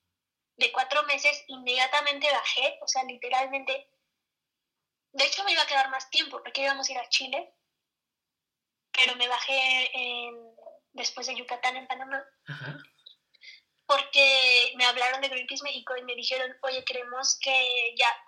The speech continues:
Speaker 1: o sea, necesitamos que te bajes porque queremos que trabajes ya en la oficina, ya de nueve a, de nueve a cinco". Entonces, literalmente, yo recibí la llamada en Panamá y dije, "Bueno, pues ya me tengo que ir". <laughs> Y me bajé en Panamá,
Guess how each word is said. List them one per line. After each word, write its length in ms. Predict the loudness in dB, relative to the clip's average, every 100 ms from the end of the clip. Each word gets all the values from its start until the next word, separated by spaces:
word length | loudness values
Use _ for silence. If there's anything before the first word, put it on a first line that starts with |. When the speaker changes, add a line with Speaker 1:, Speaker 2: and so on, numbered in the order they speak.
| _ _ -14
Speaker 1:
o 100 | -6
sea, 240 | -6 -6 -10
necesitamos 600 | -10 -10 -4 -2 0 0
que 100 | 0
te 80 | 0
bajes 480 | 2 2 -2 -4 -8
porque 400 | -8 -4 -4 -2
queremos 340 | -2 -2 -6 -8
que 100 | -8
trabajes 500 | -6 -6 -6 -2 0
ya 120 | 0
en 80 | -2
la 60 | -8
oficina, 360 | -10 -10 -10 -14 _ _ _ _ _
ya 220 | 0 2
de 60 | 0
nueve 280 | -4 -4 -6
a, 200 | -10 _ -6
de 120 | -2
nueve 220 | 2 2
a 80 | 0
cinco". 280 | -2 -10 -12 -16 _ _ _ _ _ _ _ _ _ _
Entonces, 360 | _ -6 -2 -4
literalmente, 580 | -2 -2 -2 -2 -6 -4
yo 80 | -4
recibí 280 | -6 -6 -8
la 100 | -6
llamada 280 | -6 -2 -2
en 80 |
Panamá 360 | -2 -4 0 0
y 60 | 2
dije, 200 | 0 -2
"Bueno, 260 | -6 -10
pues 120 | -14 -14
ya 80 | -10
me 80 |
tengo 200 | -8 -4
que 100 | -6
ir". 140 | -6 _ _ -20 _ -20 -20 -20 -20 _ _ 2
<laughs> 380 | 4 6 4 0
Y 720 | -2 -2 -4 -8 -12 -16 -10
me 160 | -2 2
bajé 240 | 4 4
en 120 | 4 2
Panamá, 540 | 0 4 4 4